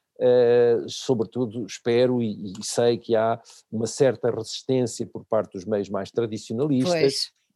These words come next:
Speaker 2: era isso que eu
Speaker 1: Eh,
Speaker 2: ia perguntar,
Speaker 1: por
Speaker 2: exatamente.
Speaker 1: parte, por parte de uma certa indústria, eh, que, que, que no fundo, eh,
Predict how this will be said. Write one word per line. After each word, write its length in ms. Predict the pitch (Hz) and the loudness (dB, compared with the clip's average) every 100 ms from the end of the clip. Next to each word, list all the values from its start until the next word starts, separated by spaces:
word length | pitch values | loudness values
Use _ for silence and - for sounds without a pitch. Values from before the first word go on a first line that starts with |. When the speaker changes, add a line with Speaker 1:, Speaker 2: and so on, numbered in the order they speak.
| - | -4
Speaker 2:
era 180 | 180 143 | 2 6
isso 160 | 143 | 6
que 60 | 139 | 6
eu 40 | |
Speaker 1:
Eh, 60 | 196 | 6
Speaker 2:
ia 120 | 208 | 2
perguntar, 520 | 196 214 226 254 151 165 | 0 -2 -4 -4 -4 -4
Speaker 1:
por 40 | |
Speaker 2:
exatamente. 540 | 165 - 175 214 165 | 0 -2 -2 -8 -6
Speaker 1:
parte, 520 | 160 190 190 180 - 156 | -2 2 2 0 -2 -4
por 220 | - 143 | -2 -2
parte 440 | - 143 135 131 | 2 2 2 0
de 80 | 117 | 2
uma 180 | 147 135 | 4 4
certa 680 | - - 143 117 - 127 123 | 2 2 2 2 -2 0 2
indústria, 1000 | 147 135 120 143 - - 113 107 101 92 _ _ - | 2 2 2 0 -2 -4 0 2 2 0 _ _ 0
eh, 600 | 117 117 113 113 113 110 - | 4 6 6 6 4 2 -6
que, 280 | - 123 95 - | -10 -8 -8 -4
que, 360 | 127 110 110 - | -2 -2 -4 -4
que 100 | 113 | -4
no 100 | 104 | -4
fundo, 560 | - 123 117 117 110 - _ - | -4 -4 -2 -4 -6 -8 _ -4
eh, 380 | 117 78 101 | -4 -2 -8